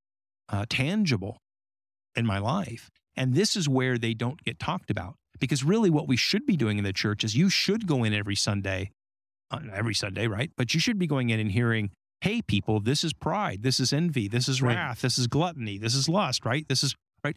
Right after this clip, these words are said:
Speaker 1: These are these things. These are all diseases of the soul.
Speaker 2: Right. Right.
Speaker 1: And, and just as I said earlier, you know, just as we might wanna go back and tell pe-, medieval people about, uh,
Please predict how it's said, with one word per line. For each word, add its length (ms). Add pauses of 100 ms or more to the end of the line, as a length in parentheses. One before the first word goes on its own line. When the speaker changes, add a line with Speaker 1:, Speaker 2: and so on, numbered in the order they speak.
(160)
Speaker 1:
These 300
are 60
these 260
things. 300
These 260
are 160
all 220
diseases 1200
of 140
the 80
soul. 240
Speaker 2:
Right. 220 (580)
Right. 220 (680)
Speaker 1:
And, 200
and 160
just 180
as 100
I 60
said 200
earlier, 400
you 140
know, 260
just 280
as 100
we 120
might 280 (160)
wanna 240
go 160
back 360
and 120
tell 300
pe-, 300
medieval 440
people 380
about, 300 (800)
uh, 400